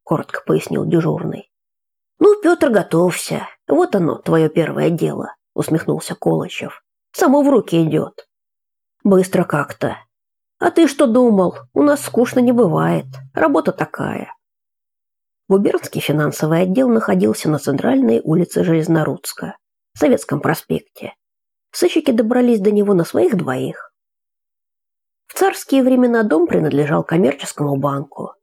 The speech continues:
Теперь в нем расположилось сразу несколько советских организаций. У входа топтался милиционер в форме. Видимо, на этот пост старались отряжать сотрудников, чей внешний вид соответствовал уставному.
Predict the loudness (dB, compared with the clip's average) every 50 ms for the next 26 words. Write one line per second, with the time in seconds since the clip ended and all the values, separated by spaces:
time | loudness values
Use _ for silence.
0 | _ _ _ _ _ _ _ _ -4 0 2 2 2 2 2 2 2 2 2 0
1 | -2 -2 -2 0 0 2 2 2 2 0 0 -2 -2 -2 -2 0 0 2 0 0
2 | 0 -4 -6 -6 -6 -6 -4 -4 -2 -2 -2 -4 -6 -12 -10 -8 -6 -4 -4 -2
3 | -2 -2 -2 -4 -6 -8 -8 -14 -18 -18 -18 -18 _ _ _ _ _ _ _ _
4 | _ _ _ _ _ _ _ _ _ _ _ _ -4 -2 -2 0 0 0 2 2
5 | 2 0 -4 -4 -2 -2 -2 -2 -2 0 0 2 2 0 0 -2 -2 -2 -2 -2
6 | -4 -6 -6 -10 -12 -10 -6 -6 -4 -4 -4 -6 -8 -10 -10 -14 _ _ _ _
7 | _ _ _ _ _ _ _ _ -2 0 2 2 4 4 2 2 2 0 0 0
8 | 0 0 0 2 2 0 -4 -4 -2 -4 -4 -4 -4 -12 -8 -4 -2 -2 0 2
9 | 0 0 0 -2 -2 0 0 0 0 0 -2 -2 -4 -4 0 0 0 0 0 -2
10 | -6 -6 -6 -8 -8 -10 -16 _ _ _ _ _ _ -6 0 4 4 4 6 4
11 | 4 2 2 2 0 2 2 2 0 -2 -2 -4 -2 0 -2 -2 -2 -4 -6 -4
12 | -2 -2 -2 -2 -4 -6 -6 -4 -2 -2 -4 -4 -4 -6 -6 -8 -10 -14